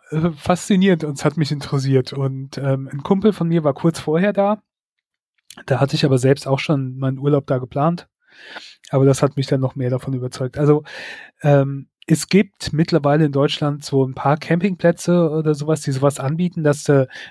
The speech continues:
nicht im Campingwagen übernachtest, sondern zum Beispiel in, in irgendeinem Holzfass, also so ein etwas größerem Holzfass, wo quasi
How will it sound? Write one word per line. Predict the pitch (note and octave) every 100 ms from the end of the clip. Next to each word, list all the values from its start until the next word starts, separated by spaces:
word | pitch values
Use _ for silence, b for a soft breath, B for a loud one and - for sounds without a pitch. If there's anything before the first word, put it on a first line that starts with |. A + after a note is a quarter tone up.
| -
nicht | D#3+
im | C#3+
Campingwagen | C3 D#3+ F3+ F#3+ F3 E3
übernachtest, | D#3 D3+ D#3 - D3
sondern | - C3 C3 B2+
zum | - C3
Beispiel | C3 - - C3
in, | B2+ B2 A#2+ b b b b b _
in | - C3+
irgendeinem | - C#3 B2+ C3+ C3+ _
Holzfass, | E3 - D3+ E3 - - E3 E3 - - -
also | B2+
so | B2+
ein | B2 A#2+ _ _ _ C#3+ -
etwas | - C3 C#3+ -
größerem | D#3 D#3 C3+ C3+
Holzfass, | C3+ E3 - F3+ F3 -
wo | C#3+ C3+
quasi | B2+ - C#3 C3+ C3 C3